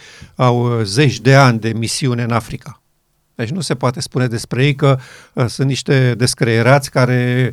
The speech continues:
le-a venit și lor, uh, o idee și au făcut din ea centrul pământului. Nu, oamenii aceștia, toată viața lor,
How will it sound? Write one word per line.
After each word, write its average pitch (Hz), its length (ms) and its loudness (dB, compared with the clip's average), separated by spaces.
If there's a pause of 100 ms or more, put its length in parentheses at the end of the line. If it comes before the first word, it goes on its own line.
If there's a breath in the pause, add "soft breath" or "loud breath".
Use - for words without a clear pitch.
(160 soft breath)
le-a 131 200 4
venit 123 280 0
și 131 120 -8
lor, 135 180 0
uh, 117 240 -2
o 113 60 0
idee 143 460 0
și 139 120 -4
au 135 80 2
făcut 135 300 -4
din 123 240 -2
ea 131 520 0 (100)
centrul 131 340 0
pământului. 113 600 -6 (560 soft breath)
Nu, 147 200 2
oamenii 175 300 4
aceștia, 147 420 2 (140)
toată 180 320 2
viața 147 380 2
lor, 131 240 2